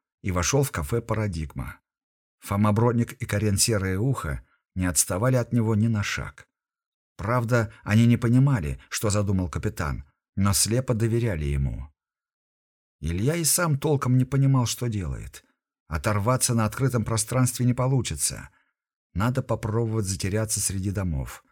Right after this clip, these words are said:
Он пролетел между пустующими столиками, большая часть народа уже разошлась, заведение закрывалось,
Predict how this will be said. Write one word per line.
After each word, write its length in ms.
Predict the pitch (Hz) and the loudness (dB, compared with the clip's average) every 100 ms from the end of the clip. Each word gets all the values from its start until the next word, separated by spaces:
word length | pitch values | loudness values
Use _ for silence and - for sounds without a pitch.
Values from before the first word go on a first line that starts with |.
| _ - _ _ _ - | _ -20 _ _ _ 0
Он 220 | 127 151 | 4 4
пролетел 420 | 135 107 95 98 98 | 4 0 0 0 2
между 260 | 101 90 | 2 2
пустующими 640 | 87 104 104 98 87 90 | -4 -4 0 0 0 0
столиками, 720 | 90 - 135 135 127 131 127 - _ _ | -2 0 0 0 2 2 2 -2 _ _
большая 420 | - 123 139 - 127 | 0 4 4 4 2
часть 260 | 127 117 | 2 2
народа 320 | 117 120 113 | 2 2 2
уже 200 | 113 107 | 2 0
разошлась, 680 | 113 113 123 - 113 76 - - _ _ | 0 0 -2 -2 -2 -2 -4 -8 _ _
заведение 540 | 101 120 143 151 139 127 | -2 2 4 4 6 6
закрывалось, 760 | 131 127 131 104 73 67 - | 4 0 0 0 -2 -2 -4